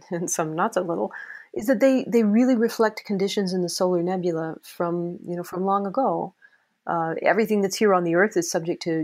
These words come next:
geological weathering processes. Of course, the atmosphere, the rain, plate tectonics has the effect of, of turning things over and, and breaking rocks and minerals down. And so what we have on the surface of the Earth at this point is now heavily processed by all of that.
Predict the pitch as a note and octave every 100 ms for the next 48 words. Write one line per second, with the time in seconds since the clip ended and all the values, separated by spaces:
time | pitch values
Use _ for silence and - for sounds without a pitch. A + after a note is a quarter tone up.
0 | F3 - F3 F3+ F3+ E3+ E3 E3 F3+ D#3+
1 | D#3 - - - - F3 F#3+ - - -
2 | F#3 F3 F3 - F#3 - F#3+ F#3 E3 D3
3 | E3+ E3+ E3+ F3 - _ _ - - F#3+
4 | G3 F#3 F3+ F3+ F#3 - - G3+ F#3 F#3
5 | F3+ G#3+ G#3+ F#3+ E3+ - E3+ E3 - -
6 | A3 G#3 G3 F3+ F3 F3 F3 F#3 D#3 D#3
7 | E3 D3+ F3+ F3+ G3 E3+ E3 - D#3+ E3+
8 | - - - - D#3+ E3+ E3+ D#3 D3 -
9 | G#3 A#3 D#3 D#3 - E3+ E3 G#3+ G#3 G#3
10 | - - - A3+ A3+ G#3 B3+ B3 A3 -
11 | G#3+ G3 F#3 D#3+ F#3 A3+ A3+ _ - -
12 | - - A#3 - E3 - F3 F3 E3+ E3+
13 | F3 G3+ G#3+ G3+ F#3+ F3 F3+ - - -
14 | - D#3+ D#3+ F3 D#3 D#3+ - -